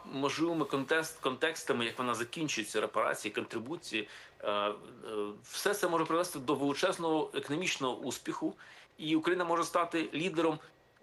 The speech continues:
принаймні, в Центрально-Східній Європі. Але ми сьогодні не обійдемося ніяк без тих людей, які, м, дивляться сьогодні нас. І я хочу сказати, що зараз, я просто знаю, що зараз цей ефір дивляться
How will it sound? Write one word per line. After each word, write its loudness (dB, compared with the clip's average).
принаймні, 4
в 0
Центрально-Східній 0
Європі. 0
Але 4
ми 2
сьогодні 4
не 4
обійдемося 0
ніяк 2
без 2
тих 0
людей, 2
які, -2
м, -2
дивляться 2
сьогодні 2
нас. 0
І -4
я 2
хочу 0
сказати, 0
що 2
зараз, 0
я 6
просто 0
знаю, 0
що 0
зараз 2
цей 2
ефір 2
дивляться 0